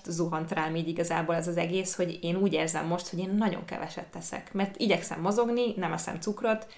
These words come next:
húst évek óta nem eszem, úgyhogy ez nem probléma, és nagyon igyekszem a stresszkezelésre figyelni, de most már úgy érzem, hogy ez az alap. Tehát, hogy ez az, ami kötelező, hogy ezt csináld,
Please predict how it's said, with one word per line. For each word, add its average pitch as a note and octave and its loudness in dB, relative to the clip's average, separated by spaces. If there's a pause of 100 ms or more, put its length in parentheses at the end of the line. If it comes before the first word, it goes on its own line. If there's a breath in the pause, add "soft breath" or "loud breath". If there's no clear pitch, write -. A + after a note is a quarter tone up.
(380 loud breath)
húst E3+ 0
évek E3+ 4
óta G3+ 2
nem G#3 2
eszem, G3+ 2
úgyhogy E3 -4
ez - -4
nem F3+ -2
probléma, G3+ 2
és E3+ -6
nagyon F3+ 2
igyekszem D#3+ -4
a E3 -8
stresszkezelésre E3 -4
figyelni, F#3+ 2 (400 loud breath)
de E3+ -2
most F#3 0
már G#3 6
úgy A3+ 6
érzem, F#3 6
hogy G#3 6
ez G3 2
az G3+ 2
alap. - 0 (220)
Tehát, E3+ -4
hogy F3+ 0
ez F#3 2
az, F#3 -2
ami G3 2 (100)
kötelező, E3 0
hogy E3 0
ezt E3 -2
csináld, F3 0